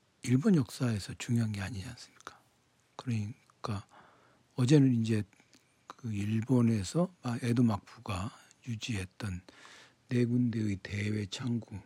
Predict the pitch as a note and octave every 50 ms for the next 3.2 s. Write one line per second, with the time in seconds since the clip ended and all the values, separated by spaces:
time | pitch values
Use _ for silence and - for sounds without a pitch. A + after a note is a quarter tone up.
0 | _ _ _ - - A#2+ G#2+ F#2+ F#2 - - A2+ - - B2+ C3 B2+ B2 B2 C3
1 | A2+ G#2+ - B2 G#2+ G2+ G#2 G2 G2+ G2 G2 A#2 E3+ G3 - - _ _ _ -
2 | C#3 A#2 G#2+ F#2 - - - - D3 D#3+ E3 D#3 - - A#2 F#2+ F2+ F2 F#2 F2+
3 | G2+ D#3 G#3